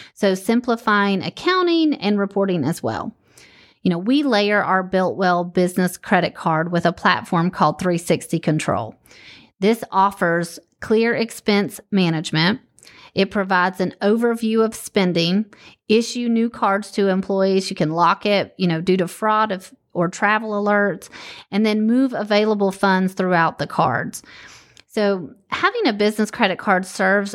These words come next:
also as a source of emergency funds. It's a practical tool for a better financial management. And then there's traditional check payment. So despite being traditional,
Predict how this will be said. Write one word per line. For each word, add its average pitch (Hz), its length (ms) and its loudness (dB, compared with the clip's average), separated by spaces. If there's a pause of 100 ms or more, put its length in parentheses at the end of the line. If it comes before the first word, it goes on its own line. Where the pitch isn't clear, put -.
(140)
also 220 460 2
as 185 240 -2
a 180 60 0
source 180 420 0
of 175 160 0
emergency 175 560 -2
funds. 113 580 -6
It's 175 180 -2
a 165 100 2
practical 220 600 0
tool 185 480 -2 (280)
for 180 180 0
a 180 140 2
better 175 340 0
financial 180 560 0
management. 160 720 0 (1200)
And 208 140 0
then 262 140 2
there's 226 400 -2 (120)
traditional 196 580 0
check - 360 0
payment. 82 420 -4 (320)
So 180 220 2
despite 214 560 0
being 226 260 2
traditional, 226 720 0